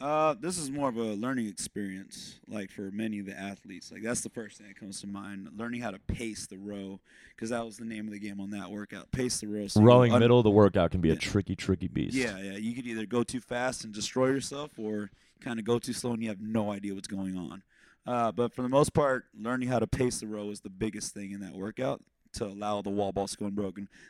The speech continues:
Speaker 1: That's at least what I told everyone whenever I was telling them, like, "So what's the, what's the game plan here?" It's like, "Pace the row, go unbroken in wall balls."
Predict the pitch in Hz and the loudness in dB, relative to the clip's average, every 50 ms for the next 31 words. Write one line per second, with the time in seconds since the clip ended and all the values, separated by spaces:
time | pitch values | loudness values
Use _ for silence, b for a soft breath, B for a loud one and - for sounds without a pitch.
0 | _ _ 123 143 143 - 160 135 127 131 113 120 117 110 110 - 117 107 104 113 | _ _ 0 0 2 2 -2 -4 -4 -6 -6 -6 -8 -10 -8 -8 -8 -6 -4 -4
1 | 117 113 110 110 113 113 113 110 104 104 107 107 98 104 101 104 92 76 98 104 | -4 -4 -4 -4 -4 -4 -4 -6 -6 -6 -6 -6 -6 -6 -6 -8 -8 -8 -8 -6
2 | 101 104 101 - - 117 110 104 104 104 104 101 104 107 113 - - - - 156 | -6 -6 -8 -6 -6 -4 -4 -4 -4 -6 -6 -6 -8 -8 -10 -12 -12 -10 -8 -6
3 | 165 - - - 170 156 139 b b b b b b 156 - - - - - 170 | -6 -6 -8 -8 -10 -10 -10 b b b b b b -6 -6 -4 -4 -6 -4 -4
4 | 196 214 190 175 156 139 139 135 123 104 113 104 - _ _ - 117 113 - - | -4 -2 -2 -2 -2 -2 -4 -6 -8 -8 -10 -14 -16 _ _ -6 -6 -4 -6 -6
5 | 113 113 117 117 104 104 104 107 98 104 101 104 104 104 98 87 87 - - - | -6 -4 -6 -4 -4 -4 -6 -6 -6 -8 -10 -10 -12 -12 -14 -16 -16 -18 -18 -18
6 | - - - - | -18 -18 -20 -20